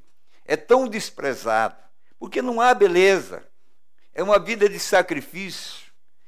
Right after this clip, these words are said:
mas é isto que nos tira da terra. É a revelação desse mistério, desses trovões,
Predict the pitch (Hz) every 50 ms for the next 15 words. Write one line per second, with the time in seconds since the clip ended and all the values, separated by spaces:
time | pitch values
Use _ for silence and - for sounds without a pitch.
0 | - - - - 170 185 170 165 180 175 180 233 262 285 262 - - - - -
1 | 110 87 - - - - - - - - - 170 180 202 190 - - - - 180
2 | 196 180 170 156 147 135 131 - - 113 117 120 107 - - - - - - -
3 | - - - - - 139 147 147 131 110 - - - - - - 120 120 - -
4 | 156 185 180 190 175 165 147 139 - - 151 160 160 156 127 - - - - -
5 | - - - 123 156 185 202 202 - 196 185 180 - - - - 160 156 156 139
6 | 113 98 87 - - - - - - - - 131 165 190 196 196 190 175 - -
7 | 180 170 175 156 151 170 185 190 175 135 104 92 87 - - -